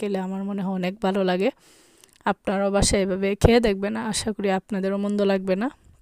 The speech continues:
তো এই তো ঝোলটা দিয়ে এখন একটা ঢাকনা দিয়ে কিছুক্ষণ ঢেকে রান্না করে নেব, যাতে করে মাংস আলু সবটাই সুন্দর মতো সিদ্ধ হয়ে যায়। তো এই তো অনেকটা রান্না হয়ে আসছে। তো আমি কিছুটা ভাজা জিরার গুঁড়া দিয়ে দিলাম। তো রান্নাটা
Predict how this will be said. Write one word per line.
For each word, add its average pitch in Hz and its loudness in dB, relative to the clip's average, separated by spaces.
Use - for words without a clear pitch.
তো 240 4
এই 220 4
তো 247 2
ঝোলটা 202 4
দিয়ে 214 2
এখন 196 -4
একটা - -2
ঢাকনা 196 -2
দিয়ে 202 0
কিছুক্ষণ 220 -6
ঢেকে 220 0
রান্না 196 2
করে 208 0
নেব, 208 -4
যাতে 202 2
করে 196 0
মাংস 185 -4
আলু 190 -2
সবটাই 208 -2
সুন্দর 202 -2
মতো 208 -4
সিদ্ধ 190 -4
হয়ে 196 2
যায়। 247 -2
তো 254 -2
এই 208 0
তো 233 -2
অনেকটা 208 -2
রান্না 202 -2
হয়ে 214 -2
আসছে। - -2
তো 233 -2
আমি 202 -4
কিছুটা 208 -2
ভাজা 202 0
জিরার 208 2
গুঁড়া 208 0
দিয়ে 208 2
দিলাম। 202 0
তো 208 -4
রান্নাটা 196 -2